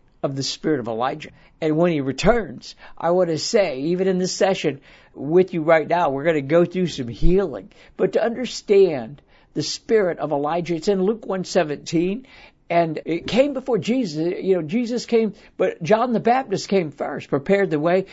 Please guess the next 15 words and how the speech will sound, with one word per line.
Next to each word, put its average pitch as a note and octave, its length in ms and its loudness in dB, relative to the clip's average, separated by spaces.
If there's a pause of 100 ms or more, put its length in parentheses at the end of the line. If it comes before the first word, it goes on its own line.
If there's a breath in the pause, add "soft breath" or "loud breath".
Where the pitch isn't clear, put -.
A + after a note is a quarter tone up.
(180 loud breath)
and D#3+ 100 0
he F#3+ 120 4
will F#3+ 160 6
go G3 260 2
before F#3+ 380 0
the D3+ 100 2
Lord F3+ 640 -6 (320 soft breath)
in F#3+ 140 4
the E3+ 100 0
spirit F#3+ 520 2
and D#3+ 120 -2
the D3 60 -2
power G#3+ 640 0 (280)
of C3 380 4
Elijah, C#3 640 -4